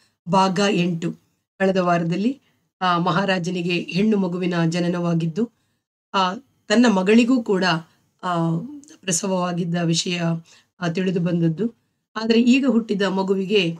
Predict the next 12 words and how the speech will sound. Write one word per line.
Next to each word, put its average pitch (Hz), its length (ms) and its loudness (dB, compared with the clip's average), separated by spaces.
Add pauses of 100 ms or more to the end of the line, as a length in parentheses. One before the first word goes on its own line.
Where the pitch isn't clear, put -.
(460)
ಆ, 175 200 -12
ಜಾತಕದಲ್ಲಿ 175 920 -2 (1080)
ಏನೋ 240 520 0
ಸೂಕ್ಷ್ಮವಾಗಿ, 190 840 0 (580)
ಆ, 185 160 -6
ತೊಂದರೆ 208 420 -2
ಬರುವಂತ 190 420 -4
ಸೂಚನೆಗಳಿವೆ 196 720 -2
ಎಂದು 185 160 -4
ಬಾಯಿ 180 240 0
ಬಿಟ್ಟು 226 240 -2
ಹೇಳದಿದ್ದರೂ 202 540 -2